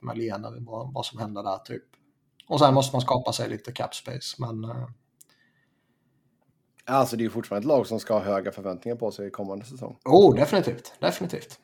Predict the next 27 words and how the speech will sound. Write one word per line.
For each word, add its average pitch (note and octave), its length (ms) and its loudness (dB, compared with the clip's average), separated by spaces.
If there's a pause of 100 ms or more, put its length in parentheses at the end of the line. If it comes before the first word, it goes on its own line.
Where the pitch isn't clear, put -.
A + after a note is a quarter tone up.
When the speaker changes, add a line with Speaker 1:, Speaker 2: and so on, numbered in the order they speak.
(400)
Speaker 1:
Men, C3 300 8
eh, C3+ 300 2
man, C#3 380 0
man C3 140 2
ska C3 160 -4
väl B2 120 -4
kanske B2 220 -2
inte, A#2+ 280 -2
eh, B2 500 -2 (160)
låta B2+ 280 -2
den B2+ 160 2
ena A#2+ 240 2
bomben A#2 380 -2
efter A2+ 240 -8
den A2 140 -4
andra A2+ 300 -6
brisera, A#2+ 540 -6 (220)
menar C3 380 -8
jag. G2 80 -10
Speaker 2:
Nej. - 120 -16 (1200)
Ja, F#3 420 6
vi, D#3 640 2
eh, C#3+ 320 4
går C#3 100 0
vidare B2+ 280 2
till A#2 540 -2
Vancouver. E3 680 -4